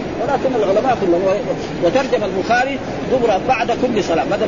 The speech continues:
دبر كتب بعد كل، مر علينا دحين في الأحاديث اللي قرأناها. بعد كل، يعني الأذكار نقول أستغفر الله العظيم، ها، ولا إله إلا الله، ومثلا المعوذتين و-، والتسبيح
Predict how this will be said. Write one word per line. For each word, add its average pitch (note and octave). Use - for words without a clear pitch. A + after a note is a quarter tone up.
دبر C4
كتب A3+
بعد B3
كل، G3
مر E3
علينا F#3
دحين -
في -
الأحاديث E3
اللي E3+
قرأناها. D#3+
بعد A#3+
كل، G3+
يعني D#3
الأذكار F3+
نقول G3+
أستغفر F#3+
الله F3+
العظيم، E3+
ها، G#3+
ولا F#3
إله F#3
إلا E3+
الله، F3+
ومثلا E3+
المعوذتين F3
و-، F3+
والتسبيح F#3+